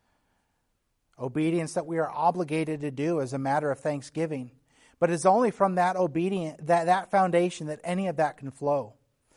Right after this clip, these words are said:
We have been freed from needing to make ourselves right so we can get on to the business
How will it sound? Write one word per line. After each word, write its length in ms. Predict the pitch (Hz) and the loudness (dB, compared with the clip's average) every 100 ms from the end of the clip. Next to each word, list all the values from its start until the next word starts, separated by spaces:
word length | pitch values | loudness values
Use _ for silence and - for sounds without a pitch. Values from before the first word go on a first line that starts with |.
| _ - _ | _ -20 _
We 160 | 180 | 2
have 120 | 214 190 | 2 2
been 160 | 185 | -2
freed 420 | - 185 220 220 | -2 0 0 0
from 240 | - 175 165 | -2 -4 -2
needing 320 | 170 196 180 | -2 -2 -2
to 80 | 160 | -2
make 260 | 160 170 | -2 -2
ourselves 460 | 170 143 175 170 113 | -4 -2 0 0 0
right 420 | 131 165 151 - - - _ _ _ _ _ _ _ _ _ | -2 -2 -2 -8 -20 -20 _ _ _ _ _ _ _ _ _
so 200 | - 196 | -6 0
we 80 | 185 | 0
can 180 | 180 175 | -2 -8
get 260 | 143 214 214 | 0 0 2
on 340 | 180 196 202 | 2 2 2
to 100 | 190 | -2
the 100 | 165 | -6
business 760 | 139 175 170 170 151 - - | -2 -2 -2 -6 -6 -10 -12